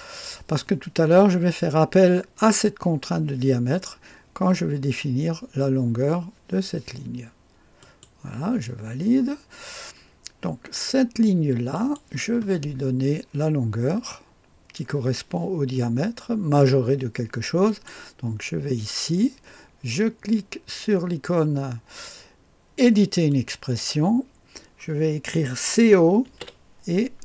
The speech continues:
je peux cliquer sur « Constraints », qui veut dire contrainte, et là on me propose « Diamètre ». Voilà ce qui m'intéressait.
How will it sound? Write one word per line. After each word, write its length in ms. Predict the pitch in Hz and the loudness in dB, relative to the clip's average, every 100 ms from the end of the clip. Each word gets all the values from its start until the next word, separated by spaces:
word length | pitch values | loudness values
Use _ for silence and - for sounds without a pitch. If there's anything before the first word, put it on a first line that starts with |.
| - | -8
je 160 | 131 151 | -2 -2
peux 340 | - 185 233 - - _ - _ _ _ _ _ _ _ - | -2 -2 -2 -4 -20 _ -20 _ _ _ _ _ _ _ -20
cliquer 340 | - 156 - 196 | -8 -6 4 4
sur « 320 | - - - | 4 -4 -4
Constraints », 840 | - 262 226 - - 135 120 - - | 4 8 8 6 2 2 2 -2 -10
qui 80 | |
veut 120 | 117 120 | -10 -8
dire 220 | 117 - | -8 -8
contrainte, 580 | - 98 - 160 180 254 - - - - | -6 -6 -4 0 0 0 -10 -20 -18 0
et 100 | 160 | 4
là 240 | 180 202 | 6 8
on 60 | 226 | 8
me 120 | 180 | 6
propose « 520 | 180 - 190 196 190 | 4 0 2 4 4
Diamètre ». 640 | 160 180 147 123 123 - - - | 6 8 8 4 -2 -10 -14 -8
Voilà 180 | 156 131 | -4 -4
ce 120 | - | -6
qui 100 | - | -2
m'intéressait. 640 | 160 165 - 135 127 - | 2 2 0 -4 -6 -8